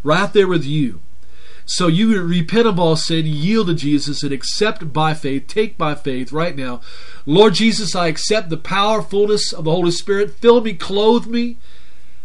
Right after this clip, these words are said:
and I, I give my life to be the witness that, the, that you want me to be."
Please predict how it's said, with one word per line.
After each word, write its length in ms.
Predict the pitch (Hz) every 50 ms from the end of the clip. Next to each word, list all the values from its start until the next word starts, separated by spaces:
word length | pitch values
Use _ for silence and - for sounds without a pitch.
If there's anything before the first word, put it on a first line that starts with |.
| - - - - - -
and 160 | - 123 131 143
I, 280 | 151 165 175 165 156 -
I 200 | - 143 160 170
give 240 | 147 - 165 165 151
my 120 | 160 156
life 360 | 151 143 143 135 131 127 -
to 80 | - 123
be 120 | 123 135
the 120 | 131 127 123
witness 580 | 117 127 139 135 - 135 123 120 - - -
that, 140 | - 127 127
the, 100 | - 143 - - - - - - - - -
that 100 | - 139
you 180 | 143 147 147 143
want 220 | 139 147 147 151
me 80 | 147 135
to 80 | 131
be." 340 | 120 120 120 110 101 101 98